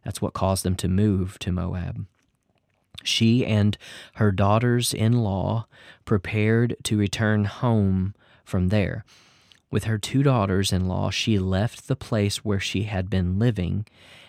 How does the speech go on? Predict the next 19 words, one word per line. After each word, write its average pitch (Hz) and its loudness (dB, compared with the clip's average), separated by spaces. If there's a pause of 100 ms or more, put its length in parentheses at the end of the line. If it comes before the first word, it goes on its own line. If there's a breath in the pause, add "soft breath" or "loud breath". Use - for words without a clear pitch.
(160 loud breath)
and 95 2
set - 2
out 101 -2 (1000 soft breath)
on 107 4
the 95 2
road 98 2
that 95 0
would 95 -4 (120)
take - -4
them 95 2
back 104 0
to 101 -8
the 98 -2
land 95 0
of 95 -10
Judah. 95 -4 (1080 soft breath)
Then 123 4
Naomi 107 4 (200 soft breath)
said 107 2